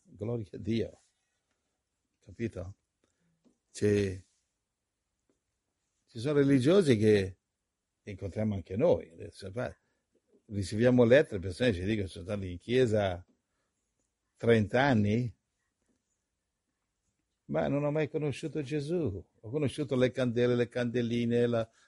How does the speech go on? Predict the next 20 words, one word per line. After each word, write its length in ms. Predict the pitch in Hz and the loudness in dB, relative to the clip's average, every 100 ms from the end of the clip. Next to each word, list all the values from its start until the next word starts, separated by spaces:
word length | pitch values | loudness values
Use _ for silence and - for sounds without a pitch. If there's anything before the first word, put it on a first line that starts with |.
| - | -6
la 160 | 117 | -6
panca 720 | - - 123 123 - 120 117 107 | -4 0 0 0 2 4 4 4
protestante, 800 | 117 113 117 - 113 117 110 120 | -2 -2 -2 -2 -2 -2 -2 -2
la 120 | 117 | -2
panca 460 | - 117 117 117 | -2 -6 -6 -8
cattolica, 640 | 107 120 - 110 117 110 120 | -6 -6 -4 -4 -4 -2 -4
ho 60 | |
scaldato 540 | 110 127 120 131 135 143 | -2 0 2 2 2 0
ogni 180 | 135 120 | 0 0
tipo 260 | 139 135 | -2 0
di 160 | 151 160 | -2 -2
panche, 800 | - 165 190 196 214 240 233 _ _ _ _ _ _ | -4 -2 0 4 8 8 8 _ _ _ _ _ _
sono 220 | - 151 | -8 -4
andato 640 | 151 170 165 156 143 135 _ _ _ _ _ _ _ - - _ _ _ | 0 0 2 4 4 2 _ _ _ _ _ _ _ -20 -20 _ _ _
di, 180 | 156 | -10
di 160 | 143 151 | -4 -4
panca 280 | 160 160 160 | -4 -4 -4
in 80 | 123 | -4
panca, 520 | 95 85 110 131 139 _ _ _ _ _ _ - | -4 -4 -4 -6 -6 _ _ _ _ _ _ -8
eppure 720 | 127 - 110 101 107 123 | -8 -4 -2 2 2 0